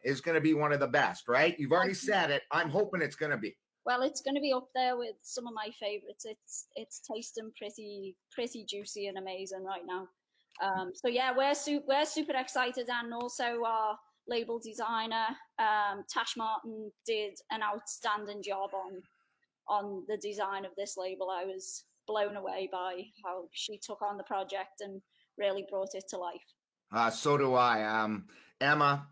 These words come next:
Speaker 1: uh, we are so happy to collab with you. We are so excited. Thank you very much for your time today.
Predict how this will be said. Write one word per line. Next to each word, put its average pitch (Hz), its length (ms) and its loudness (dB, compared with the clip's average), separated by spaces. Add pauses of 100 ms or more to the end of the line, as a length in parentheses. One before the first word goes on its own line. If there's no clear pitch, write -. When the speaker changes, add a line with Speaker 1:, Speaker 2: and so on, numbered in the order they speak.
Speaker 1:
uh, 117 260 2
we 127 200 2
are 127 100 6
so 131 260 2
happy 120 300 2
to 117 100 2
collab 113 440 0
with 120 240 0
you. 123 200 2
We 107 120 2
are 101 80 0
so 123 300 2
excited. 120 520 0
Thank 123 240 0
you 127 100 -2
very 117 200 4
much 113 220 2
for 110 120 -6
your 104 140 0
time 101 340 -4
today. 92 380 -4